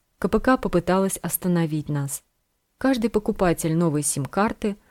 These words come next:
должен был предъявить удостоверение личности и сфотографироваться. При этом можно было купить только одну карту за один раз.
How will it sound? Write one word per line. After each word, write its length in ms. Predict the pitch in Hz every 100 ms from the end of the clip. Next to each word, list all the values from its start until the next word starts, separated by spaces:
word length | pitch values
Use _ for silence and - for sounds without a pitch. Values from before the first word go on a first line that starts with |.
| _
должен 420 | 170 233 262 254 214
был 220 | 226 220
предъявить 600 | - 196 180 190 226 -
удостоверение 760 | 202 202 - 220 226 220 220 208
личности 720 | 240 - 165 151 - 143 139 _ _
и 100 | -
сфотографироваться. 1300 | 240 - 247 226 247 247 185 160 147 143 - 135 131 _ _ _ -
При 160 | 180
этом 240 | 214 247 247
можно 320 | 240 226 220
было 240 | 214 214
купить 420 | 214 208 - 208
только 320 | - 233 - 233
одну 460 | - 220 196 170
карту 560 | 156 165 185 - 233 -
за 220 | 180 170
один 340 | 156 151 175 175
раз. 380 | 151 135 -